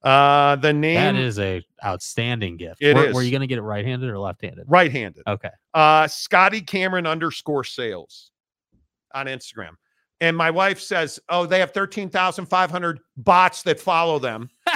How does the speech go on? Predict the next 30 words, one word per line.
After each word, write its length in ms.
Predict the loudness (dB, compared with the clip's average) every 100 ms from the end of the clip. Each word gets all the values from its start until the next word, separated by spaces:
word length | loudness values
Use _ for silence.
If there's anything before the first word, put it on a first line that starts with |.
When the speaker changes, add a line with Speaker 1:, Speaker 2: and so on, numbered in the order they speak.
| -2
Speaker 1:
I 160 | 4 8
actually 520 | 8 6 2 -2 -2
went, 280 | 0 -2 0 4
I 160 | 6
actually 460 | 6 4 2 -2 -2
went 360 | 0 0 0 -6
through 220 | -6 -2
there. 540 | 2 2 4 2 2
I 140 | 4 4
actually 420 | 4 0 -8 -8
sat 340 | -2 2 2
on 140 | 0 -4
the 80 | -2
couch 340 | -2 -2 -6
this 160 | -10 -10
morning. 380 | -10 -10 -14 -18 _ _ _ _ _ _ 0
Um, 260 | 2 2
like, 220 | 0 0
I 80 | 2
was 180 | 0 -2
dealing 380 | -4 -2 -2 -4
with 160 | -6
this 180 | -4 -6
for 140 | -4 -4
about 280 | 0 -2 -4 _ _ _ -4
thirty-five, 540 | -2 -2 -2 -2 -2
forty 260 | -2 -4 -4
minutes 320 | -6 -8 -10
this 160 | -16 -16
morning. 380 | -16 -16 -18